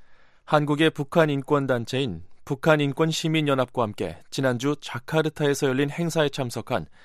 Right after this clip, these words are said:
김서구 전 통일부 차관을 노시창 기자가 인터뷰했습니다.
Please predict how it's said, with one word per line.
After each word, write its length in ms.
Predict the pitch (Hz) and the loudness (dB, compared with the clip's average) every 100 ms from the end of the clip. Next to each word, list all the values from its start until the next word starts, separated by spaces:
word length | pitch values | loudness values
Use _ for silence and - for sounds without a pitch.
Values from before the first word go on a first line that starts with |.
| - - | -20 -18
김서구 560 | - 139 147 165 143 160 | -4 0 2 2 2 2
전 200 | 156 147 | 0 -2
통일부 420 | - 170 160 143 | -2 -2 -2 -2
차관을 460 | 143 135 113 120 139 - - - | -4 -4 -2 -2 -4 -6 -20 -6
노시창 480 | 123 123 - 156 | -4 -4 0 0
기자가 300 | 131 117 117 | 0 -2 0
인터뷰했습니다. 800 | 143 123 113 95 - 85 - - | 0 -2 -8 -8 -10 -12 -14 -18